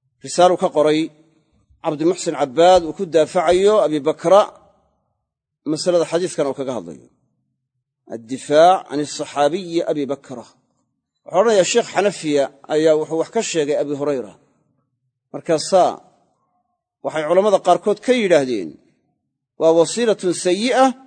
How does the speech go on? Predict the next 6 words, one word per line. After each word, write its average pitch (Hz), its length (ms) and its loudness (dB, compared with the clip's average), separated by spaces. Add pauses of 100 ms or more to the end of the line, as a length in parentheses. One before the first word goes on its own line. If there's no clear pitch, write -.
(220)
ligaayatin 170 600 2
sayyi'a." 127 440 -6 (1080)
Wuxuu 156 80 -2
wax 165 120 0
uga 202 180 4
sheegay 196 420 4